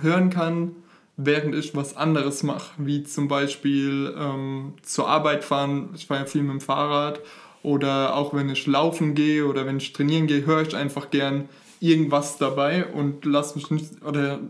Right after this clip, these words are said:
will mich da nicht in dem verlieren, was die Leute um mich herum sagen. Ähm, ich höre nicht gern Musik, deswegen ist es für mich eine super Alternative, diese Hörbücher. Ähm, und gerade,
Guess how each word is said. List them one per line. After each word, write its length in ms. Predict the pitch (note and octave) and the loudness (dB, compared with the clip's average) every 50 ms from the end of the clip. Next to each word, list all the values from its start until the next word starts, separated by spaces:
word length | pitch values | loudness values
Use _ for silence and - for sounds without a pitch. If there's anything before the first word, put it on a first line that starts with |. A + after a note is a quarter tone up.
| - - - - - | -14 -16 -20 -20 -20
will 340 | - - - E3+ D3 C#3+ D3 | -18 -14 -10 -6 -2 0 2
mich 180 | D#3 D#3 D#3 - | 2 0 0 0
da 80 | D3+ | 0
nicht 200 | C#3+ C#3+ C#3+ D3 | 2 2 0 0
in 100 | D3+ C#3+ | 0 0
dem 380 | C#3 C#3 C#3 C#3 C#3 C3+ C3+ C3+ - - - | 0 0 0 0 -2 -4 -6 -8 -10 -14 -18
verlieren, 480 | - - - D3 C#3+ D3 D#3+ D#3+ D3+ C#3+ | -12 -4 -2 0 2 2 2 2 2 2
was 140 | C#3+ C#3+ | 0 -2
die 80 | - C#3+ | 0 2
Leute 240 | C#3+ D3 D3 D3 - | 2 4 2 2 0
um 100 | - D#3 | 0 0
mich 140 | D3 D3 - | 0 0 0
herum 440 | C#3+ D3 E3 F3 E3+ E3 D3+ - - - - - - - - - | 2 2 2 2 2 2 0 -2 -4 -10 -18 -20 -20 -20 -20 -8
sagen. 640 | - - D3+ D#3 D#3+ D#3 D#3 D#3 D#3 D#3+ D#3+ D#3+ D#3 - - - - - - - | 0 2 2 2 2 2 0 -2 -2 -2 -2 -4 -6 -14 -20 -20 -20 -20 -12 -6
Ähm, 260 | - C#3 C#3 C#3 C#3 C3+ | -2 0 0 0 0 -2
ich 120 | C3 - | -2 0
höre 100 | D#3+ D#3+ | 2 2
nicht 140 | E3 D#3+ D#3+ - | 2 2 2 2
gern 140 | D3+ D3 D3 | 2 2 2
Musik, 540 | D3 C#3+ B2+ D3+ F3+ G#3 A3 A3 - - - | 2 0 2 4 4 4 4 4 0 -4 -4
deswegen 580 | - C#3+ - - D3+ D3+ D3+ D3+ D3+ D3 C#3+ D3 | -4 -4 -2 2 2 4 4 4 0 -2 -2 -4
ist 260 | E3 E3 D#3 - - | -4 -6 -6 -4 -4
es 140 | C#3+ C#3+ - | -4 -4 -4
für 160 | - D3+ D3 | -2 0 0
mich 360 | D3 D3+ D#3 D#3 - - - D#3+ - - - _ _ _ - | 2 2 0 -2 -4 -6 -6 -10 -12 -12 -20 _ _ _ -8
eine 220 | F3 D3 D3 C#3+ | -4 -2 -2 -2
super 320 | C3+ B2+ F3 F3+ F3 E3+ | 0 2 2 2 4 2
Alternative, 600 | - D3 D3 D3 C#3+ C3+ C#3 C3+ - E3+ D#3+ D#3 | 2 0 0 -2 -2 -4 -4 -4 -2 -2 -2 -2
diese 240 | C#3+ C#3 - - C#3 | -2 -4 -4 -4 -2
Hörbücher. 600 | C#3 D#3 E3 D#3 C#3 C3+ C#3 - D3+ D#3+ F#3+ F#3+ - - - - - - - - - _ _ _ - | -2 -2 -2 0 -2 -2 -2 -2 -4 -2 -2 -4 -4 -8 -20 -20 -20 -20 -20 -20 -20 _ _ _ -6
Ähm, 540 | D#3 C#3+ C#3 C#3 C#3 C#3 C#3 C#3 C#3 - C#3 - - - _ _ _ _ _ _ _ _ - - - - - - - _ - - - - | -4 -2 -2 0 0 0 0 -2 -2 -4 -6 -12 -18 -20 _ _ _ _ _ _ _ _ -20 -20 -20 -20 -20 -20 -20 _ -16 -16 -14 -8
und 500 | - D#3+ D3 C#3+ C#3+ C#3+ C#3+ C#3+ - - - - - _ - | -4 -2 0 2 2 0 0 -2 -4 -10 -12 -16 -18 _ -8
gerade, 560 | C#3 C#3 C3 D#3 D#3 D3 D#3 D#3 D#3 D3+ D3+ | -4 0 2 2 2 4 2 2 2 0 -2